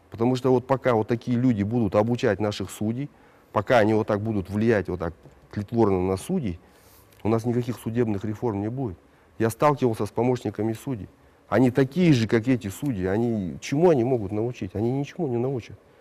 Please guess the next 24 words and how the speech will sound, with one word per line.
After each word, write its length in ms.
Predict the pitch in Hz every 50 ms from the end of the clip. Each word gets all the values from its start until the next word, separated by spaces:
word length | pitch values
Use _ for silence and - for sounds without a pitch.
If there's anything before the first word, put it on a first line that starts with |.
| _ _
Они 200 | - 120 139 156
видят, 300 | 170 185 226 185 175 139
как 180 | - 135 117 -
это 180 | 117 - 113
всё 180 | 107 - 117 113
делается. 460 | 117 117 123 107 92 87 85 - - - _ _ _ _ _ _ _ _ _ _ _ _
Их 200 | 113 117 - -
отношение 580 | 120 123 - 135 131 - - 151 143 131 120 104
к 60 | -
простым 360 | - 110 110 - - 117 107
гражданам. 680 | 101 110 117 113 107 98 92 90 85 85 85 - 85 -
Мы 140 | - 107 101
приходим 520 | - 113 113 - 131 131 123 110 104 95
с 40 | 92
заявлением. 640 | 95 101 98 104 104 110 117 113 104 92 71 60 - _ _ _ _ _ _ _ _ _ _ _ _ _ _ _ _ _ _ - - 80
А 200 | 82 90 92 101
они 200 | 113 127 131 123
как 140 | 123 117
будто 200 | 123 127 120 117
полубоги, 640 | 110 107 113 117 117 120 120 123 131 156 170 135 104 87
там, 220 | - 78 73 67
я 60 | 78
не 100 | 87 90
знаю. 220 | 92 95 95 -